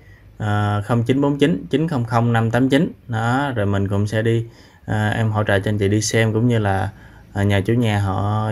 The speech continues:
dẫn mình vô coi quan sát bên trong nha anh chị. Này ha, đây là cái khu hẻm phía sau nè. Đó, hẻm phía sau nè, xe hơi rồi vô đây quay đầu thoải mái vô tư nha anh chị. Này. <clears throat> Này,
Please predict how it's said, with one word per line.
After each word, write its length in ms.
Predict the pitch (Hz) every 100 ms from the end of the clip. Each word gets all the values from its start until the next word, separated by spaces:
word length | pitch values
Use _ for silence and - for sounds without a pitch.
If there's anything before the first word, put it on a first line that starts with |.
| 107
dẫn 240 | 92 117
mình 120 | 120 107
vô 140 | 110
coi 260 | 107 110 110
quan 160 | 110
sát 180 | 107 139
bên 160 | 127 117
trong 220 | 110 113
nha 60 |
anh 100 | 113
chị. 200 | 101 95 104 -
Này 220 | 104 104
ha, 200 | 107 113 113 - - -
đây 60 | 104
là 100 | 101
cái 100 | 120
khu 180 | 117 123
hẻm 200 | 104 95
phía 100 | 135
sau 280 | 131 113 107
nè. 140 | 98 - - - - - - -
Đó, 240 | 101 110 -
hẻm 140 | 107 110
phía 80 | 117
sau 220 | 117 107
nè, 100 | 101
xe 180 | - 113
hơi 220 | 113 110
rồi 140 | 104
vô 140 | 101 117
đây 160 | 117
quay 200 | 120 117
đầu 200 | 113 101
thoải 160 | 98 104
mái 200 | 120 151
vô 120 | 143
tư 180 | 123 120
nha 120 | 117
anh 100 | 113
chị. 220 | 101 98 110 - - - - - - - _ -
Này. 160 | 113 117 - - - - 220 - -
<clears throat> 240 | 185 160 123 117 - - - - - - - - - - - -
Này, 260 | 113 104